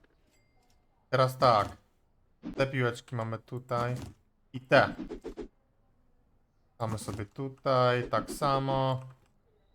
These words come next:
No i teraz jest dobrze, bo przynajmniej mam od razu. A dobra. To już rzucimy sobie. Pokupowane.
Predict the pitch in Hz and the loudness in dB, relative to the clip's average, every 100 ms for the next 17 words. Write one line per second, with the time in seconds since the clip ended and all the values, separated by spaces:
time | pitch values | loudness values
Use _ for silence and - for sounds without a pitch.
0 | _ - 123 147 143 135 139 135 131 131 | _ -6 -2 2 2 2 -4 0 0 0
1 | 135 135 131 135 131 131 135 135 _ _ | -2 -4 -4 -2 -2 -2 -4 -8 _ _
2 | _ _ - - _ _ _ _ _ _ | _ _ -16 -16 _ _ _ _ _ _
3 | _ _ _ _ - 120 127 123 123 123 | _ _ _ _ -2 0 0 0 2 0
4 | 120 113 131 127 123 127 123 - _ - | 0 -4 -4 -4 -2 -4 -6 -10 _ -20
5 | - 104 104 107 143 - - - - _ | -12 -8 -6 -4 -4 -6 -12 -16 -20 _
6 | _ _ 104 104 107 - 110 107 110 123 | _ _ -14 -12 -14 -20 -20 -16 -12 -8
7 | 139 131 _ - - - - 135 135 139 | -8 -8 _ -18 -18 -12 -12 -4 4 4
8 | 117 104 | 4 0